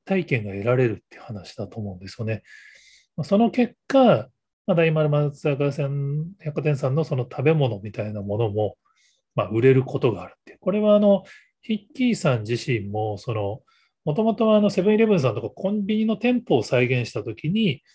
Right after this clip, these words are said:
食べ物を売ってないのに食べ物も食べたいっていうリクエストがあって、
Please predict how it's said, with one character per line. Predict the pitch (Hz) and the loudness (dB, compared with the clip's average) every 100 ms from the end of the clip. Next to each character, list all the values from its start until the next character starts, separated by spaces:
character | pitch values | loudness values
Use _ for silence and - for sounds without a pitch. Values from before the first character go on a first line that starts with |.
| _ _ _ _ - | _ _ _ _ -2
食 | |
べ | 240 | 2
物 | 254 269 165 | 2 4 4
を | |
売 | 120 | 2
っ | |
て | - 160 | 0 2
な | 165 | 2
い | |
の | 135 | 2
に | 113 | -2
食 | - 127 | -2 0
べ | 185 | 2
物 | 175 113 | 0 -2
も | 101 | -6
食 | - | -10
べ | 156 | -4
た | 196 | -4
い | |
っ | 151 | -4
て | - | -6
い | 107 | -8
う | |
リ | 107 | -6
ク | 143 | -4
エ | |
ス | 120 | -4
ト | 104 | -4
が | 120 | -6
あ | |
っ | 131 _ _ | -8 _ _
て、 | 151 143 104 | 2 2 2